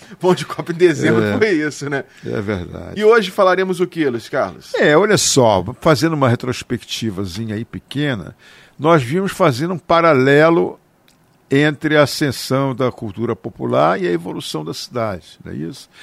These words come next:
Speaker 1: Uhum.
Speaker 2: De-, dedicamos alguns capítulos aí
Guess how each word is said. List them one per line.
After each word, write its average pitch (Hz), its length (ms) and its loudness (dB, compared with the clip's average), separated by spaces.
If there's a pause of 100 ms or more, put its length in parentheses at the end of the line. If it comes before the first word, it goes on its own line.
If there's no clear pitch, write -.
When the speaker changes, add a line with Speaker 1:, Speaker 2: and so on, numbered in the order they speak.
(140)
Speaker 1:
Uhum. 107 320 -16
Speaker 2:
De-, 135 240 -4
dedicamos 131 800 -6
alguns 120 680 -6
capítulos 113 680 -8
aí 110 360 -4